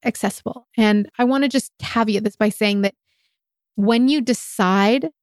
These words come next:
to stick to this a hundred percent and not be like, "Well, I'll have gluten on Sundays," it will be remarkably easy, because what happens is that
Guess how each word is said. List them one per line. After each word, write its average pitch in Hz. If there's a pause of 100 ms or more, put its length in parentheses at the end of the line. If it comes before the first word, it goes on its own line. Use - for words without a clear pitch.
to 233
stick -
to 240
this 247
a 254
hundred 247
percent 277
and 240
not 214
be 214
like, 214
"Well, 311
I'll 277
have 254
gluten 220
on 214
Sundays," 202 (260)
it 254
will 240
be 226
remarkably 208
easy, 202
because 214
what 202
happens 226
is 214
that 196